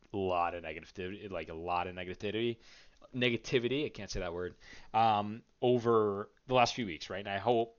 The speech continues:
Sunday isn't a blowout, so we could talk about some of the positives as well, but it's gonna be really tough. I mean, Kansas City, again, is just really good. Patrick Mahomes, we know <laughs> how, how good that guy is. Um, and it, it,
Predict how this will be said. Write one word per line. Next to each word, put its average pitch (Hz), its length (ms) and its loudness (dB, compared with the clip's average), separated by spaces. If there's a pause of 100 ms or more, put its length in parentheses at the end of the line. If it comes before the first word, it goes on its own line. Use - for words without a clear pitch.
(760)
Sunday 123 400 2
isn't 120 180 -2
a 117 40 -4
blowout, 110 520 6
so 110 140 -4
we 104 80 -4
could 101 160 -16
talk 104 180 -2
about 101 220 -4
some 101 100 -6
of 101 40 -8
the 101 60 -6
positives 104 540 -2
as 107 160 -14
well, 107 240 2
but 90 300 -2 (500)
it's 131 140 -2
gonna 156 120 -4
be 120 80 0
really 90 200 -2
tough. 76 420 -8
I 107 140 -2
mean, 107 200 -4
Kansas 131 400 -2
City, 113 280 -2
again, 104 360 -2
is 92 120 -8
just - 320 -8
really 110 460 -4
good. 82 240 -10
Patrick 120 360 -4
Mahomes, 98 440 -6
we 95 120 -8
know 95 340 -8
<laughs> - 200 -16
how, 180 80 8
how 113 600 4
good 117 260 2
that 117 180 4
guy 117 200 4
is. 120 380 -2 (440)
Um, 104 640 4 (140)
and 104 480 0 (380)
it, 135 60 -2
it, 131 400 -2